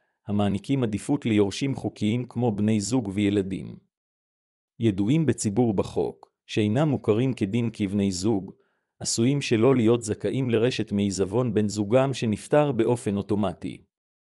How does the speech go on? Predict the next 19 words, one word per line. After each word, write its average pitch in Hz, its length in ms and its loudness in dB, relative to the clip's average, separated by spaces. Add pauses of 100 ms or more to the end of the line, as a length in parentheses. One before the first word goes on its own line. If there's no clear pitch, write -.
(640)
לכן, 98 420 0 (400)
במקרה 98 400 0
ידועה 107 380 4
בציבור 113 480 0
ירושה 101 420 2
שמעוניינת 113 640 2
בסיוע, 104 560 2 (400)
יש 147 220 2
להיוועץ 113 460 2
בעורכי 104 480 4
דין. 85 360 -6 (1000)
בעלות 113 440 4
משותפת 110 640 0
של 101 140 -2
נכסים 139 560 0
על 104 100 2
ידי 104 160 2
ידועים 110 480 4
בציבור. 92 680 -2